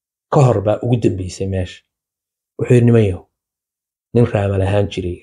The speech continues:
raamo oo madax caddaa, oo nooca iyo noocaas ahaa, oo daasado iyo wax wadan jiray, jawaan iyo, oo aan dhaqaalayn jiray iyo halkan joog joogi jiray. Ninkaasi mee?"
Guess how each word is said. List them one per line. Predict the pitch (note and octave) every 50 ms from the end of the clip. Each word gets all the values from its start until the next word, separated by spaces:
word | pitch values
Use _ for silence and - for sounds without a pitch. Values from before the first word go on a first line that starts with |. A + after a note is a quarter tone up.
| - -
raamo | G2 G2 G2 G2 F#2+ F#2 - _ _ _ _ _ _ _ _ _ _ _ _ _ _ _ _ -
oo | G2+
madax | F#2 G2 A#2 A2+ - - - -
caddaa, | - F#2+ F2+ F#2 F#2+ G2 G2 B2 _ _ _ _ _ _ _ _ _ _ _ _ _ _ _ _
oo | - A2
nooca | A2+ A2+ G2 F#2+ G2 F#2+
iyo | F#2 F#2+
noocaas | G#2 G2 F#2+ G2 G2 F#2 - -
ahaa, | G2 G2 G2+ G2+ G2 - -
oo | G2 F#2+ F#2+ F#2 - _ _ _ _ _ _ _ -
daasado | G#2+ G#2+ G2+ - - B2+ D3 F#3
iyo | - - - G2+ G2 G2+
wax | F#2+ - -
wadan | G#2 G#2 A2 G#2+ F#2+
jiray, | - - G2+ G2 G2 - - _ _ _ _ _ _ -
jawaan | - G2+ G2 A2+ A2 G#2 F#2 D#2+ -
iyo, | - G2+ G#2 A#2+ _ _ _ _ _ _ _ _ _ _ _ _ _ _ _ _ _ _ _ _ _ _ _ _ _ _ _ _ _ _
oo | B2 A#2+ A#2+
aan | A#2+ A#2+
dhaqaalayn | A2+ - - A2 A2 A#2 A#2+ A2+
jiray | A2+ - G#2+ G#2 G#2 -
iyo | - G2+ F#2+
halkan | - - G#2+ - - - G#2 F#2+ -
joog | - G2+ F2+ - -
joogi | A#2+ G2+ F2+ - -
jiray. | - - _ _ _ _ _ _ _ _ _ _ _ _ _ _
Ninkaasi | - A2 - - F#2+ F2 - - F2+
mee?" | F2+ F#2 F#2 F#2 F#2